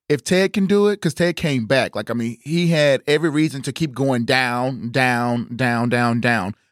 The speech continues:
but he didn't, and he's on his way up, you know? So I think if Ted can fight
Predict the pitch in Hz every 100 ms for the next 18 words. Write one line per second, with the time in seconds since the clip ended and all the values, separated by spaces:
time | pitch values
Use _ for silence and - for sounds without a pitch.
0 | _ 139 147 170 139 98 98 - - 131
1 | 143 139 135 123 127 117 _ 123 - 131
2 | 127 117 117 131 123 156 135 - _ _
3 | 135 131 - 175 - 139 117 98 -